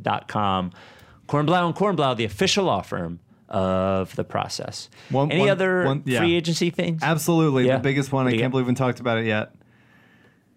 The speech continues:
Speaker 2: The Sixers, in the intervening days between podcasts, renounced the rights to Anze Pasechniks
Speaker 1: Oh.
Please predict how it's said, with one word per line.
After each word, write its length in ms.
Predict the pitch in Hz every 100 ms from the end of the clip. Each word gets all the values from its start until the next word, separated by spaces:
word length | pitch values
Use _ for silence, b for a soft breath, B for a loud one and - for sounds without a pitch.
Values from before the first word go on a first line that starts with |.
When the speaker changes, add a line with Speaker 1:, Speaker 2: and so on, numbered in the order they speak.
| b _ _ _ _ _ -
Speaker 2:
The 160 | 120 120
Sixers, 640 | 165 160 160 151 131 - - - _ _ _ _
in 220 | 131 127
the 440 | 131 127 127 123 127
intervening 580 | 143 156 156 156 156 156
days 500 | 143 151 139 135 - - _ _ _ _ _ _ -
between 260 | 110 135
podcasts, 680 | 131 143 131 120 110 - - _ _ _ _ _ _ _ _ -
renounced 720 | 117 120 120 131 170 - -
the 100 | 151
rights 480 | 143 147 151 - -
to 140 | 143 -
Anze 440 | 131 143 143 147
Pasechniks 640 | 131 135 139 139 139 113 107
Speaker 1:
Oh. 260 | 107 101